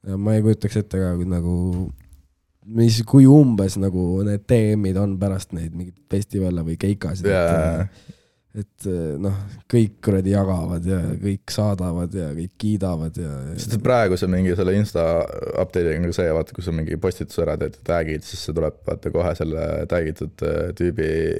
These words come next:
Speaker 2: D M-i see postituse
Speaker 1: Jaa,
Speaker 2: peale,
Speaker 1: jaa,
Speaker 2: vaata.
Speaker 1: jaa, jaa.
Speaker 2: Juba see on nagu, ma arvan, päris umbes nagu.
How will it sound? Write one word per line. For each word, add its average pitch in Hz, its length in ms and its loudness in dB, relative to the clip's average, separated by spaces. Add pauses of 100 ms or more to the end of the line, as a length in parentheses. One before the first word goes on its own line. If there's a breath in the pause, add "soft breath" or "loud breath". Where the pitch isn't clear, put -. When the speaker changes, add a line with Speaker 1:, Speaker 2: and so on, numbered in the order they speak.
(140)
Speaker 2:
D 90 240 -2
M-i 82 260 -2
see - 460 -4
postituse - 480 -2
Speaker 1:
Jaa, 123 80 10
Speaker 2:
peale, 117 100 8
Speaker 1:
jaa, 107 140 4
Speaker 2:
vaata. 104 240 0
Speaker 1:
jaa, 107 100 4
jaa. 98 380 -2
Speaker 2:
Juba 98 160 2
see 95 320 2
on 80 180 -4
nagu, 80 360 -4
ma - 200 -6
arvan, - 160 -6
päris - 160 -8
umbes - 320 -6
nagu. 82 220 -6